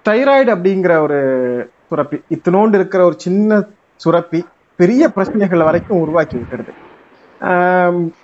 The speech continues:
ஆனா இன்னைக்கு நாளுக்கு நாள் இந்த தைராய்டு சுரப்பு பிரச்சனையினால பாதிக்கப்படக்கூடியவர்களுடைய எண்ணிக்கையும் அதிகரித்து கொண்டே இருக்கிறது. இன்னைக்கெல்லாம் வீட்டுக்கு வீடு வந்துருச்சுன்னு கூட சொல்ல முடியும். ஆ, ஹைப்பர் தைராய்டு, ஹைப்போதைராய்டு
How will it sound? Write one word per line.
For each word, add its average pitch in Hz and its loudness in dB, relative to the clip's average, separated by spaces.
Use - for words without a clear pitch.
ஆனா 226 2
இன்னைக்கு 240 -2
நாளுக்கு 233 0
நாள் 247 -2
இந்த 202 -2
தைராய்டு 233 0
சுரப்பு 208 -4
பிரச்சனையினால 180 -2
பாதிக்கப்படக்கூடியவர்களுடைய 170 -4
எண்ணிக்கையும் 185 0
அதிகரித்து 156 -2
கொண்டே 135 0
இருக்கிறது. 120 -2
இன்னைக்கெல்லாம் 185 2
வீட்டுக்கு 226 2
வீடு 208 4
வந்துருச்சுன்னு 180 -4
கூட 147 -4
சொல்ல 139 -8
முடியும். 127 -8
ஆ, 180 -6
ஹைப்பர் 262 -2
தைராய்டு, 202 0
ஹைப்போதைராய்டு 190 0